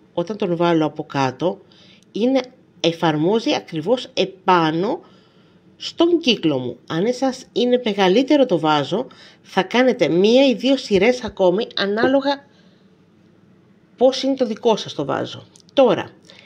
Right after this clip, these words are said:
εγώ τελείωσα τις σειρές, δηλαδή δεν ξανακάνω αύξηση στο δικό μου επίπεδο κύκλο. Εσείς, είπαμε, θα υπολογίσετε το δικό σας το βάζο. Τι θα κάνουμε; Τρεις αλυσίδες στον αέρα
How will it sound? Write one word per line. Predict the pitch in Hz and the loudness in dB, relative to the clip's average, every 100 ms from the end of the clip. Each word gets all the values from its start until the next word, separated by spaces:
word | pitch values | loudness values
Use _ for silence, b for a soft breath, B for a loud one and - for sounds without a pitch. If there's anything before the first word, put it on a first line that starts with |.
| B B B B - | B B B B -2
εγώ | 165 180 247 | 0 2 2
τελείωσα | 240 208 247 170 - - 151 214 - _ _ _ | 2 2 2 2 0 -4 -4 -6 -14 _ _ _
τις | 175 - | -6 -6
σειρές, | - 147 139 151 | -4 0 0 -2
δηλαδή | 147 160 156 | -2 -4 -2
δεν | 202 | -6
ξανακάνω | - 269 226 170 160 | -4 -4 0 0 0
αύξηση | 143 - - - 165 | -2 -6 -12 -8 -8
στο | - 170 | -2 -2
δικό | 160 160 165 | -2 -2 0
μου | |
επίπεδο | 160 156 - 147 131 | 0 -2 -4 -4 -4
κύκλο. | 208 254 | -6 -2
Εσείς, | 240 285 277 - | 0 -2 -6 -6
είπαμε, | - 254 254 156 | -4 -2 0 -2
θα | 156 | -4
υπολογίσετε | 156 156 175 320 339 | -4 0 2 0 -2
το | 349 | -4
δικό | 294 - 214 | -2 -2 -2
σας | 175 | -6
το | 151 | -8
βάζο. | 143 127 120 - B B B B B _ | -6 -6 -8 -14 B B B B B _
Τι | 320 | 2
θα | 320 | 2
κάνουμε; | 294 208 143 123 - b b b b _ _ _ | 2 0 -2 -6 -12 b b b b _ _ _
Τρεις | 180 226 254 | 0 2 2
αλυσίδες | 330 285 196 240 285 | 0 0 0 -2 0
στον | 285 247 | 0 2
αέρα | 185 160 139 135 170 | 2 2 0 -4 -6